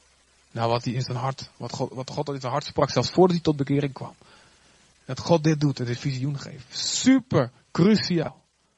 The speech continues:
Anders waren we allemaal nog van die barbaren in, eh, in, in de rieten rokjes misschien die elkaar zat, eh, af zaten te slachten. Nou goed, ik weet niet hoe het gelopen zou zijn. Maar cruciaal moment.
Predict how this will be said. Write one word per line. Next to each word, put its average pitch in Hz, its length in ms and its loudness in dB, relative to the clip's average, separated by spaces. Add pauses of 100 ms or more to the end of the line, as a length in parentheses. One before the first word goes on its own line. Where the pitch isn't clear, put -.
Anders 143 220 -4
waren 156 180 2
we 139 60 2
allemaal 196 440 2
nog 147 240 2
van 143 160 0
die 127 220 -6 (500)
barbaren 127 640 0
in, 123 200 -6
eh, 117 240 -6
in, 120 120 -10
in 120 160 -8
de 127 120 -6
rieten 131 220 -6
rokjes 131 300 -4
misschien 123 360 -4
die 123 260 -2
elkaar 123 440 -4
zat, - 260 -6
eh, 117 160 -2
af 123 240 -6
zaten 127 320 -8
te 127 100 -10
slachten. 123 400 -4
Nou 127 120 -8
goed, 135 160 -8
ik - 500 -20
weet 165 160 2
niet 185 100 2
hoe 180 100 6
het 180 100 -2
gelopen 160 360 4
zou 123 140 -4
zijn. 113 340 -12
Maar 139 260 4 (1500)
cruciaal 214 540 6
moment. 147 420 -4